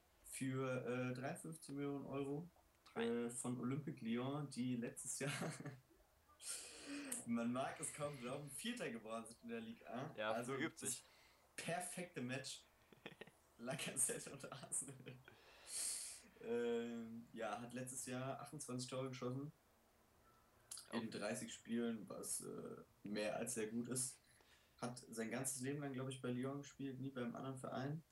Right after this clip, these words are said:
Speaker 2: Ja, also in der Jugend vielleicht als Elfjähriger ist er auf jeden Fall dahin
Speaker 1: Ja, auf jeden Fall nichts Nennenswertes. Und jetzt mal in die Premier League.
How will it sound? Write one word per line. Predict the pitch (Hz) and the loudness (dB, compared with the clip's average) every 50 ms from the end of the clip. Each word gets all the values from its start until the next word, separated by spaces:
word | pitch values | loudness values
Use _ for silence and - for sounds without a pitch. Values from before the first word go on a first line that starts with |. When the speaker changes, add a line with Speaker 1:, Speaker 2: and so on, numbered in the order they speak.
| - | -10
Speaker 2:
Ja, | - 110 110 - - - - _ _ _ _ _ _ _ - | -2 0 0 0 0 -4 -12 _ _ _ _ _ _ _ 0
also | 110 117 107 117 117 117 113 | 0 2 4 4 4 6 6
in | 98 107 | 6 6
der | 110 107 104 107 | 6 6 6 6
Jugend | 110 110 113 117 120 107 - | 4 2 -2 -2 -4 -6 -4
vielleicht | - 98 98 92 | -2 -2 -2 0
als | 92 92 - | 0 -2 -2
Elfjähriger | - 92 - 98 95 92 92 95 92 90 | -2 -4 -4 -4 -4 -4 -2 -2 -4 -4
ist | 87 - | -4 -6
er | 90 87 | -6 -8
auf | - | -8
jeden | 92 87 | -8 -8
Fall | - 90 | -4 -2
dahin | 85 98 107 | 0 2 4
Speaker 1:
Ja, | 107 107 110 107 104 107 107 101 98 98 - - - - - - - - - _ _ _ _ - - - | 4 4 4 2 2 2 2 2 2 0 0 -2 -6 -8 -12 -14 -20 -20 -20 _ _ _ _ -20 -14 -14
auf | - - | -10 -8
jeden | 95 95 98 | -6 -6 -4
Fall | 98 - 85 185 95 98 | -2 0 0 0 0 0
nichts | 101 - - - - - | -2 -4 -4 -4 -2 -2
Nennenswertes. | 202 - - 226 - - 196 202 - 214 226 - 117 - - | -2 -2 -2 -2 -4 -2 0 0 0 0 0 -2 -2 -2 -6
Und | - - 110 - | -6 -6 -4 -2
jetzt | - 107 - - - | -2 0 0 2 2
mal | 117 113 113 110 110 110 110 - - | 2 4 4 2 2 0 -2 -2 -2
in | - 123 | 0 2
die | 127 120 | 2 2
Premier | 123 - 123 120 123 127 127 127 | 0 0 0 2 2 2 2 4
League. | 127 127 135 139 143 | 4 2 2 0 -2